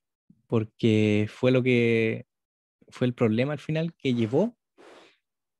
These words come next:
como al, a lo que se llama el primer invierno de la, de las redes neuronales. Porque, spoiler,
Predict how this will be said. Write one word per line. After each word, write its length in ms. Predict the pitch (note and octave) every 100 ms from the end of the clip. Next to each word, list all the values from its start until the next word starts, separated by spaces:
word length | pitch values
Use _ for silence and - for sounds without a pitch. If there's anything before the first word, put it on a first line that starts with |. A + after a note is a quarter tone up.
| _
como 220 | - A#2 A2
al, 160 | A2
a 60 | A2
lo 80 | G#2+
que 80 |
se 120 | G#2+ B2+
llama 120 | C#3
el 80 | B2
primer 280 | A#2+ B2
invierno 440 | C#3+ C3 D3+ E3 E3
de 140 | D#3+
la, 460 | D3+ C#3+ C#3+ C#3+ C3 _ _ _ _ _ _ _
de 100 | C3+
las 160 | B2 A2+
redes 200 | C3 B2+
neuronales. 500 | B2+ B2+ A2+ F#2 - _ _ _ _ _ _ _ _ - - - _ - _ _ _ _ _ _ _ _ _ - _ _
Porque, 760 | A#2 A2+ - A#2+ A2 G#2+ G#2 -
spoiler, 520 | - C3+ C#3+ D#3+ D#3+